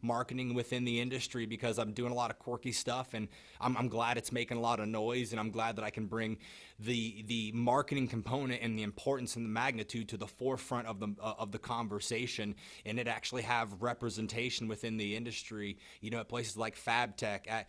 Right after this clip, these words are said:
Content Marketing World and Advanced Manufacturing Expo. I'm just,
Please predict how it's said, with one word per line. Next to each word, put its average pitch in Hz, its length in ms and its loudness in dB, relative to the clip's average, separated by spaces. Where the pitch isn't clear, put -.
Content 127 420 0
Marketing 120 420 2
World 113 220 2
and 110 140 -2
Advanced 113 400 -2
Manufacturing 117 720 -2
Expo. 90 500 -6
I'm 95 120 -8
just, 95 240 -8